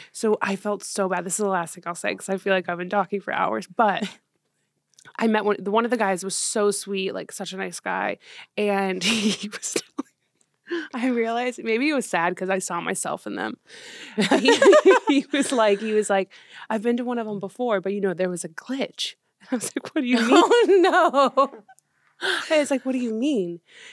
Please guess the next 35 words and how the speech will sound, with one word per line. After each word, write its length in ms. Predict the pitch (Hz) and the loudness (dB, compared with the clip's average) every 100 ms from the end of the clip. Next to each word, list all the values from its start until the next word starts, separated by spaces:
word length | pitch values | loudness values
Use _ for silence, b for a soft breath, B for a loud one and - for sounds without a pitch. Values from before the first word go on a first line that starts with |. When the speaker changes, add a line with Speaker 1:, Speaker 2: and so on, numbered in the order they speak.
| B | B
Speaker 1:
He's 220 | 247 214 | -6 -4
like, 140 | 202 | -4
"There 100 | 196 | -6
was 140 | 190 180 | -8 -10
a 80 | |
glitch. 500 | 170 208 254 - - | -12 -2 -2 -2 -6
Like, 320 | 202 196 202 - | -6 -6 -8 -4
I 400 | 214 190 185 190 190 | 0 0 0 -2 0
wrote 220 | 202 220 | -2 -2
down 240 | 247 240 | -4 -6
three 240 | - 208 196 | -6 -2 -2
people 580 | 196 180 - 233 269 B B B - | -2 -6 -6 -4 -4 B B B -4
and 400 | 214 202 196 196 | -2 0 -2 -2
nobody 320 | 202 208 214 | -4 -2 -2
matched 400 | 202 233 - - | 0 -2 -2 -6
me. 240 | 196 - - | -8 -10 -10
And 120 | 196 | -6
so 120 | 208 | -2
I 140 | 202 | 0
got 280 | 202 190 226 | -2 -2 -4
really 180 | 240 254 | -2 -4
upset 380 | 262 - 339 - | -4 -2 0 0
because 220 | 208 208 | -4 -2
I 40 | |
was 120 | 226 208 | -2 -2
like, 200 | 208 - b - | -4 -6 b -6
'This 160 | 247 | -6
cannot 460 | - 254 233 247 247 | -2 -2 0 0 -2
be 120 | 208 | -6
true.'" 520 | 185 - 339 302 - - B B B | -6 -2 0 0 -4 -12 B B B
Speaker 2:
Wait, 160 | 302 320 | 4 8
Speaker 1:
Like, 80 | 294 | 8
Speaker 2:
that's 100 | 311 | 8
Speaker 1:
he 60 | 415 | 8
Speaker 2:
what 160 | 571 | 6